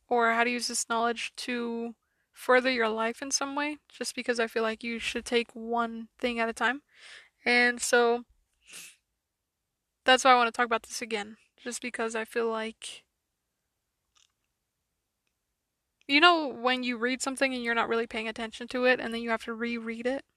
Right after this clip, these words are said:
I feel like that's what happens to most people when they listen to something or when they watch something, because I feel like it's because it's not physically you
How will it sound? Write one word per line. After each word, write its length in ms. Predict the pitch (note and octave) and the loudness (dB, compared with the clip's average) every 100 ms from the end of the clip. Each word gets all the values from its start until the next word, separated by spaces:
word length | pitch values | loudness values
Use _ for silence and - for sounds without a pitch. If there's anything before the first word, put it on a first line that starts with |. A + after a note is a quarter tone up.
| _ _ _ _ _ | _ _ _ _ _
I 40 | B3 | -2
feel 120 | D#4 | 4
like 220 | C4+ A#3 - | 6 4 -2
that's 720 | A3 A#3 A#3 A#3+ A#3+ - - | -2 2 4 2 0 -6 -6
what 180 | A#3+ A#3+ | 0 2
happens 640 | A#3 A#3 A3+ A#3 A#3 - - _ - | 4 2 0 -6 -4 -6 -8 _ -10
to 100 | C4 | -6
most 260 | A#3 A#3 C4+ | -2 -2 -4
people 360 | C4 C#4+ D4+ _ _ _ _ _ - | -4 -4 -4 _ _ _ _ _ -4
when 180 | A#3+ A#3 | 0 2
they 100 | A3+ | 4
listen 300 | B3 - C4 | 2 0 -2
to 100 | B3 | -2
something 520 | A#3+ A#3+ A#3+ A#3 A#3+ | -2 -4 -4 -6 -6
or 100 | A3+ | -4
when 120 | A#3 | -4
they 80 | A3+ | -4
watch 360 | A3 A3 - - | -2 -4 -4 -4
something, 600 | - A#3+ A#3 A#3+ B3+ B3+ _ - - _ - | -2 -2 -4 -6 -6 -8 _ -20 -20 _ -10
because 920 | A#3 - A#3+ A#3 A#3 A#3 - - - _ _ _ _ _ _ _ _ _ _ _ _ _ _ _ _ _ _ _ _ _ _ _ _ _ - | -10 -4 0 0 0 -2 0 0 -2 _ _ _ _ _ _ _ _ _ _ _ _ _ _ _ _ _ _ _ _ _ _ _ _ _ 0
I 80 | - | 4
feel 120 | D#4+ | 6
like 200 | C#4+ C4 | 6 4
it's 100 | - | -6
because 320 | B3 B3+ A#3 | -2 0 0
it's 160 | A#3 A#3+ | -2 -4
not 180 | A3+ | -4
physically 360 | A#3+ A#3 A#3 A#3+ | -4 -6 -6 -8
you 480 | A3+ A3+ A#3 A3+ | -6 -8 -8 -8